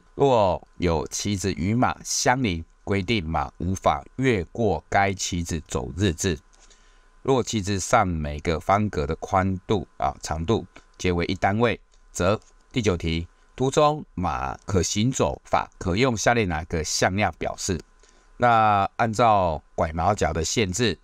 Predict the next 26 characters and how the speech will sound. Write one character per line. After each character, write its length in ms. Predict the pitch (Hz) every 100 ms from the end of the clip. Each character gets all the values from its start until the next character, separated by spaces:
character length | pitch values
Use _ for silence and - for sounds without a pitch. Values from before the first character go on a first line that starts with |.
| _ _
所 220 | - 95
以 60 | 90
我 40 |
们 160 | 80 78
马 220 | 76 65 -
不 80 | 127
可 200 | - 73
能 160 | 67
在 160 | 71 92
这 200 | - 92
里。 160 | 69 - -
那 100 | 135
我 40 |
们 80 | 101
首 160 | 104
先 160 | 95 127
先 240 | 123 135
把 460 | 123 92 82 80 78
马 240 | 73 67 60
设 220 | - 117
成 220 | 90 85
圆 240 | 80 80 87
点， 160 | 90 _ _ _ _ _ -
然 160 | 90
后 180 | 113 110
呢， 260 | 104 101